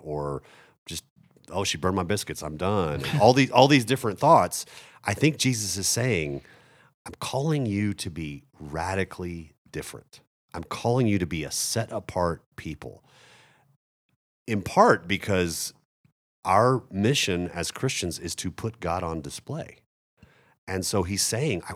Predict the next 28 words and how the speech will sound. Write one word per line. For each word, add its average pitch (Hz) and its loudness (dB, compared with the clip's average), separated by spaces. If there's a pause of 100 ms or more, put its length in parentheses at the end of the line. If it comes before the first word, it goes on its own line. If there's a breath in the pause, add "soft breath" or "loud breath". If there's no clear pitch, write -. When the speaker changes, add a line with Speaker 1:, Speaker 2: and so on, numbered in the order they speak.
Speaker 1:
I - -10
want 110 -4
you 143 -2
to 104 -4
put - -8
me 117 -2
on 113 -2
display. 98 -6
I 73 -10
want 104 -4
you 110 -8
to 101 -4
put - -8
on 110 -2
my 85 -4
character. 127 -8
I 73 -12
want 104 -6
you - -8
to 98 -4
put - -10
on 104 -6
my 80 -8
goodness. 85 -8 (540 loud breath)
You've 135 -4
gotta 135 0
be 107 -8 (120)
different." 104 -4